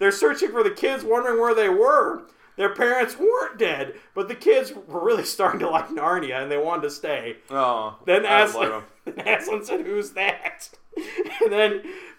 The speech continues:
Speaker 1: the kids say, "Oh, that's just our parents to remind them." "What were you saying about the White Witch?" the oldest <laughs> sister says. "Your parents are alive?" Mister Tum says. "You can't stay here then." "Wait, why?"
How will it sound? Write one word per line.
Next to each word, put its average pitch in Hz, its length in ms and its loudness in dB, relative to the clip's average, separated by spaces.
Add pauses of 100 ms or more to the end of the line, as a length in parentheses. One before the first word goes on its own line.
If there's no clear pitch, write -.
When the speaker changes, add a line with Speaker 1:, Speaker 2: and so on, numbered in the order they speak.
(120)
Speaker 1:
the 185 140 4
kids 185 260 2
say, 214 120 2
"Oh, 220 160 6
that's 254 280 2
just 226 220 -2
our 208 140 2
parents 165 400 2
to 359 100 -6
remind 151 460 -2
them." 151 320 -2
"What 202 160 4
were 285 100 0
you 160 80 2
saying 247 300 0
about 226 240 4
the 196 80 -4
White 196 280 4
Witch?" 208 300 0
the 359 80 -2
oldest - 300 0
<laughs> - 0 -
sister - 340 -6
says. - 480 -6 (460)
"Your 403 180 4
parents 523 320 8
are 466 140 2
alive?" 262 420 4 (100)
Mister 294 320 -4
Tum 269 280 2
says. 294 460 0 (260)
"You 254 160 -10
can't 262 280 0
stay 170 320 -2
here 165 220 0
then." 165 300 0 (520)
"Wait, 247 340 4
why?" 294 440 2